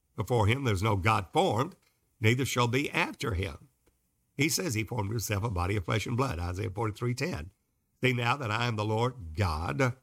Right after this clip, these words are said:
thy Savior, the Lord thy Redeemer, the Holy One of Israel." So we have hewn out cisterns that can hold no water, with trees plucked, twice plucked up by the roots,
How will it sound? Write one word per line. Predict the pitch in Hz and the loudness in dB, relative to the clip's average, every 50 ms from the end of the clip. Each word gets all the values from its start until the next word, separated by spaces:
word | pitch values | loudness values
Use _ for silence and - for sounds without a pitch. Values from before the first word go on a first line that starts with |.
| _ _ _ _ _ _ _ _ _ _ _ _ | _ _ _ _ _ _ _ _ _ _ _ _
thy | - 107 101 98 107 104 | 0 2 2 2 2 2
Savior, | - - - 113 101 95 85 104 117 | 0 0 0 0 0 2 2 2 2
the | 117 120 117 | 2 2 2
Lord | 110 107 107 104 110 107 104 | 4 4 4 4 2 2 0
thy | 101 113 120 | 0 0 0
Redeemer, | 131 131 151 175 185 135 123 170 185 156 92 78 69 71 - 117 | 0 -2 -4 -4 -4 -2 0 2 2 2 0 -2 -6 -6 -4 -2
the | 104 110 104 | -2 0 0
Holy | 98 85 131 143 139 143 | 2 2 4 4 4 2
One | 135 131 151 180 156 147 | 2 4 4 4 4 4
of | 165 165 156 | 2 2 2
Israel." | 175 160 104 90 82 76 - - - _ _ _ _ _ _ _ _ _ _ _ _ _ _ _ _ _ _ _ | 0 0 -2 -4 -6 -8 -10 -14 -18 _ _ _ _ _ _ _ _ _ _ _ _ _ _ _ _ _ _ _
So | - - 107 101 98 107 | -6 0 2 4 4 4
we | 127 113 113 127 | 4 4 4 4
have | 135 117 - | 4 2 2
hewn | 110 117 123 131 120 | 4 4 4 4 4
out | 95 92 95 107 - - - - _ _ _ _ _ _ _ _ _ _ _ _ _ _ _ _ _ | 4 4 4 4 2 0 -8 -20 _ _ _ _ _ _ _ _ _ _ _ _ _ _ _ _ _
cisterns | - - 123 123 117 - - 123 117 101 | -4 2 2 2 2 2 -2 -4 -2 -2
that | 104 92 - | -4 -4 -4
can | 95 87 | -4 -2
hold | 85 95 104 117 127 127 | 2 2 4 4 4 2
no | 135 131 | 2 2
water, | 123 98 85 85 90 110 123 | 2 2 0 0 0 0 -2
with | 123 104 95 92 - | 0 0 -2 -4 -4
trees | - - 104 101 110 110 | -4 -2 0 0 0 -2
plucked, | - - 101 92 90 92 - _ | -2 -2 -2 0 0 -2 -6 _
twice | - 98 92 95 104 107 - - | -4 -2 -2 0 -2 -2 -6 -6
plucked | - - 104 104 101 - | -4 -2 -2 -2 -2 -2
up | - 123 127 110 | -2 -2 -2 0
by | 101 98 107 120 | 2 2 2 2
the | 131 135 | 2 0
roots, | 135 120 107 117 - - | 0 0 -2 -2 -6 -10